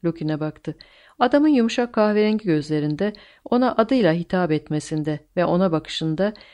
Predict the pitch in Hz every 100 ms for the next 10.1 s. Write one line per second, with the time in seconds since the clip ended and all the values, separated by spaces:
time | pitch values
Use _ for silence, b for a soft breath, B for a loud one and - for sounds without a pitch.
0 | B - 240 254 262 240 170 156 180 190
1 | 175 175 - 175 156 151 151 165 - b
2 | b 269 262 262 254 247 247 185 - 156
3 | 180 175 175 - 175 180 175 - 170 165
4 | 165 165 - 151 151 - 147 - _ _
5 | _ 185 180 180 180 170 165 170 156 151
6 | 160 - 156 160 151 147 - 202 208 B
7 | B B 247 254 269 277 269 262 277 269
8 | 160 160 156 156 190 180 160 156 147 180
9 | 190 _ - 180 165 160 151 147 147 -